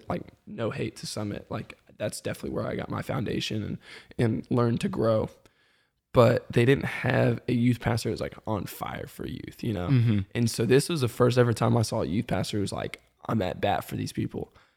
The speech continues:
Speaker 1: He would show up to football games. He would show up to, you know, X, Y, and Z. He would, "Hey, it's Thursday morning. If you pull up to Chick-fil-A, I'll buy you a chicken biscuit." And, like, he was that kind of guy, just, like, a good community person. So I,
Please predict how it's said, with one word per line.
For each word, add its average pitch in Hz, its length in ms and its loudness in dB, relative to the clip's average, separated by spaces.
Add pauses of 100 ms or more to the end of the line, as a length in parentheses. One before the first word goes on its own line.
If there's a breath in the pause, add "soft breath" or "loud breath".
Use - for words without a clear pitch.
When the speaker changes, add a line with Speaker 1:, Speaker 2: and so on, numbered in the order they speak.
(120)
Speaker 1:
He - 180 4
would 113 120 6
show 117 180 2
up - 80 0
to 98 60 -4
football 117 420 2
games. 117 360 0
He 113 80 -2
would - 120 -4
show 110 220 -6
up - 120 -10
to, 117 120 -4
you 117 40 0
know, 107 200 0
X, 107 180 0
Y, 110 160 2
and 107 100 0
Z. 110 360 -4
He 123 140 4
would, 110 140 2 (480)
"Hey, 113 360 2 (280)
it's 120 240 -2
Thursday 123 360 4
morning. 117 480 4
If - 120 -8
you 127 60 4
pull 120 180 4
up 113 100 2
to 170 40 0
Chick-fil-A, - 400 0
I'll 104 100 2
buy 107 160 0
you - 60 -2
a - 40 -4
chicken - 200 -4
biscuit." - 380 -6 (320 loud breath)
And, 117 500 4
like, 117 200 2
he 139 120 2
was 131 140 2
that 123 260 0
kind 120 160 2
of 113 80 0
guy, 117 160 2
just, 110 160 0
like, - 140 -2
a 113 120 2 (200)
good 120 180 2
community 120 380 8
person. 104 400 0
So - 260 -2 (600 soft breath)
I, 113 240 6